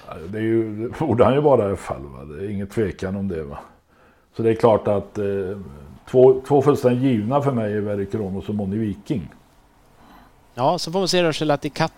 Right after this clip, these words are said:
Speaker 2: där och om, eh, för det verkar ju som de också började kunna tänkas kanske öppna en dörr till att istället för Harpers, Hanno-, Harper Hanovers vara med i Elitloppet. Det vore ju jättekul.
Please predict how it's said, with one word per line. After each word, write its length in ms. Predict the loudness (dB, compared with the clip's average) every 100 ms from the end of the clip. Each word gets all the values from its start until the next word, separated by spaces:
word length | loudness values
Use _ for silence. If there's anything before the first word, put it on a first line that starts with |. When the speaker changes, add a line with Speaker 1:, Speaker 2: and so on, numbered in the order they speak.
| -6
Speaker 2:
där 200 | -4 -4
och 280 | -4 -2 -4
om, 200 | -4 -2
eh, 280 | 0 -2
för 140 | -4 -2
det 80 | 0
verkar 280 | 0 0
ju 40 | -2
som 180 | -2 -2
de 220 | -2 -2
också 480 | -4 -8 -8 -6 -6 -6
började 460 | -2 2 2 0 -2
kunna 240 | -4 -6
tänkas 420 | -4 -4 -4 -6
kanske 400 | -2 -2 -2 0
öppna 280 | 0 -2 -4
en 120 | -2
dörr 240 | -2 -2 -4
till 140 | -4 -2
att 200 | -4 -6
istället 400 | -6 -2 0 -2
för 100 | -2
Harpers, 760 | -2 -2 -2 -8 -8 -10 -10 -8
Hanno-, 280 | -6 -4
Harper 300 | 0 0 0
Hanovers 420 | -2 -2 -4 -4 -2
vara 180 | -2
med 160 | 0 0
i 40 |
Elitloppet. 540 | 0 -2 -4 -6 -8 -2
Det 140 | 2 2
vore 240 | 0 -4
ju 120 | -4
jättekul. 580 | -4 -6 -10 -6 -6